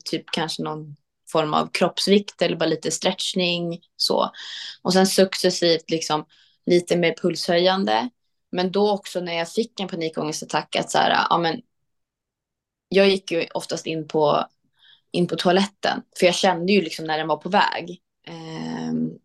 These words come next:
och då liksom bara sitta där och sitta kvar. Och sen faktiskt, det behöver man ju inte göra, men jag gjorde i alla fall det, att vara kvar på gymmet för att också så här lära kroppen att,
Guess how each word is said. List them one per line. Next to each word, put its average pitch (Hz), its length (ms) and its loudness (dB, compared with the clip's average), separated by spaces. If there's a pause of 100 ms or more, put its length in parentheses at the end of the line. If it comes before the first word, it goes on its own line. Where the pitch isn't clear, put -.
och 175 140 0
då 185 140 8
liksom 180 240 4
bara 165 80 2
sitta 196 380 0
där 151 200 4
och 160 60 -4
sitta - 200 -8
kvar. 151 480 0
Och 151 120 -8
sen 175 260 -8 (960)
faktiskt, 180 380 -6
det 185 80 0
behöver 202 320 4
man 196 80 4
ju 175 60 0
inte 170 140 -2
göra, 165 240 2
men 170 160 -6
jag 202 240 2
gjorde 156 160 -4
i - 20 -2
alla 131 160 -6
fall 147 140 -12
det, 135 140 -4
att 147 140 -4
vara 165 120 -8 (140)
kvar 196 340 4
på 170 260 -4
gymmet 175 580 -2
för 165 120 -8
att - 80 -6
också 202 340 -2
så 202 80 2
här 165 200 2
lära 160 340 2
kroppen - 360 -14
att, 151 160 -12